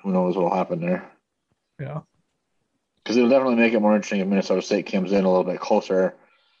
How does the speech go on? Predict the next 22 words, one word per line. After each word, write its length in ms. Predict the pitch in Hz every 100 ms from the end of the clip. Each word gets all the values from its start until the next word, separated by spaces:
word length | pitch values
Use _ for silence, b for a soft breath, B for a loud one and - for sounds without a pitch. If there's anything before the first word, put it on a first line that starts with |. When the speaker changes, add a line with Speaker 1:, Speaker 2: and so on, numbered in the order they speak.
| _ -
Speaker 1:
But 80 | 104
we 140 | 120
have 200 | 123 107
to 80 | 98
win 500 | 98 95 90 87 - -
a 80 |
lot 240 | 95 95 90
of 100 | -
games. 260 | 90 80 -
Like, 160 | 92 90
it 160 | 107 110
is 220 | 104 - B -
the 100 | 127
only 320 | 135 147 143
way 200 | 131 113
to 120 | 104 101
get 180 | 104
the 80 | -
McNaughton 480 | 98 92 98 92 95
if, 380 | 95 90 - - _ b b b _
if 520 | 104 82 104 95 - -
Mi-, 360 | 98 101 104